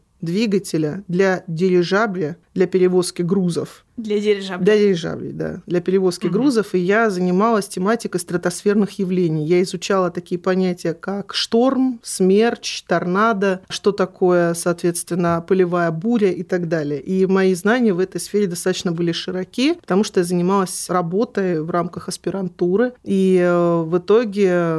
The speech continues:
Speaker 1: моя работа ни к чему, по сути, не привела. И пришлось, соответственно, тематику, ну, скажем так, оставить и перейти в другое русло. И уже вторая тематика, к которой я переходила, скажем, в своих научных исследованиях, это были I Q-тесты.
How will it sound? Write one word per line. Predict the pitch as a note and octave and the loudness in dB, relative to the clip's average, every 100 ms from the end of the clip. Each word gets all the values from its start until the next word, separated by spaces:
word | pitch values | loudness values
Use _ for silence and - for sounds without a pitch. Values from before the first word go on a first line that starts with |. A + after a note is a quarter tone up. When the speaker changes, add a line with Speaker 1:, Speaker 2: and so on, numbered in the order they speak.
| D#3 | -2
Speaker 1:
моя | E3+ F3+ F3+ | -2 0 0
работа | E3+ A3 G#3 | -2 -2 -2
ни | E3+ | -2
к | E3 | -2
чему, | - F3+ F#3 | -2 0 0
по | F3 | -2
сути, | - E3+ F3 | -4 -4 -2
не | E3+ | -4
привела. | E3+ D#3+ E3+ F3+ A3+ E4+ - | -4 -2 0 0 -2 -4 -8
И | - F#3 A#3+ | -4 -2 -2
пришлось, | F#3 E3 - G3 A#3 | -4 -4 0 0 0
соответственно, | - E3 F#3+ G#3 G3+ | -4 -4 -2 -2 -4
тематику, | F3 D#3 D#3+ F#3+ E3 E3 D#3 D3 - | -4 -4 -4 -4 -6 -6 -8 -8 -8
ну, | D#3+ F3 - | -6 -6 -8
скажем | - D#3 E3+ | -8 -8 -6
так, | E3 D#3 | -8 -8
оставить | E3+ - G#3 B3+ G#3 - | -8 -4 -2 0 -2 -6
и | |
перейти | G3 F3 D3 E3 | -6 -4 -4 -6
в | E3+ | -8
другое | F3 D#3+ D#3 D#3+ | -6 -6 -4 -4
русло. | D3+ C#3 - C#3+ - | -4 -8 -12 -10 0
И | |
уже | F3 F#3+ | 0 2
вторая | F#3+ - D#3+ G3 | -2 -2 0 0
тематика, | C#4 B3 A#3+ A3 A3 G3 F#3 | 0 0 2 0 -2 -6 -6
к | F3+ | -6
которой | F3 F#3 F3 | -6 -4 -2
я | E3+ E3+ | 0 -2
переходила, | D#3 E3 E3 - F3 D#3+ E3+ | -2 -4 -4 -2 -4 -2 -2
скажем, | D#3+ - E3 E3+ | -2 -2 -2 -2
в | E3 | -6
своих | - F3+ E3+ F#3 | -4 -2 -2 0
научных | F#3 F3+ - - - | 0 0 -2 -10 -10
исследованиях, | - F3 E3 F3 F3 F#3 | -6 -2 -2 -2 -6 -4
это | - B3+ G#3 | -2 0 0
были | E3 G#3+ B3 | 2 2 2
I | - F3+ | 2 -2
Q-тесты. | E3+ F#3+ F#3 F3 D#3+ - | 0 -4 -2 -2 -4 -6